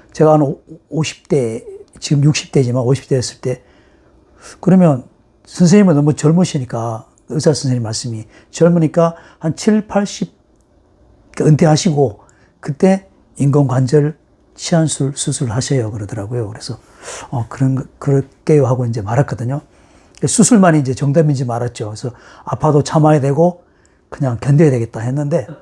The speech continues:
이 따뚜를 만난 거죠. 따뚜를 만나고 지금 육 개월째 먹고 있는데 놀랄 정도로 이제 자꾸 좋아지니까 야, 이거 뭐 어떻게 설명할 방법이 없어요. 왜냐하면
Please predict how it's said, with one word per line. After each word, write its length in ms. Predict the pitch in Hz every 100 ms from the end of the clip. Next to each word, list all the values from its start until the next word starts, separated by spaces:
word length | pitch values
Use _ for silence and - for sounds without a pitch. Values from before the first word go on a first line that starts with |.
| _
이 120 | - 151
따뚜를 380 | 175 170 185
만난 260 | 143 127 131
거죠. 400 | 113 98 104 107 113
따뚜를 540 | - 151 180 165 156
만나고 680 | 135 127 139 143 147 165 180 _ _ _ _ _ _ _ _ _ _ _ _ _ _ -
지금 220 | - 165 139
육 100 | 139
개월째 280 | 185 - 151
먹고 260 | 131 -
있는데 440 | 127 127 143 110 - _ _ _ _ _ - - - _ _ _ - 143
놀랄 280 | 151 175
정도로 380 | 170 143 131 127
이제 320 | 117 117 107 - _ _ _
자꾸 280 | - 139 156
좋아지니까 920 | - 160 175 165 165 139 127 123 107 _ - - - -
야, 200 | - - 127
이거 160 | 139
뭐 360 | 143 143 202 190 _ _ _ _ _ _ _
어떻게 260 | 165 - 165
설명할 500 | - 214 226 202 -
방법이 320 | 160 165 160
없어요. 320 | 123 - 123
왜냐하면 580 | 120 139 156 143 139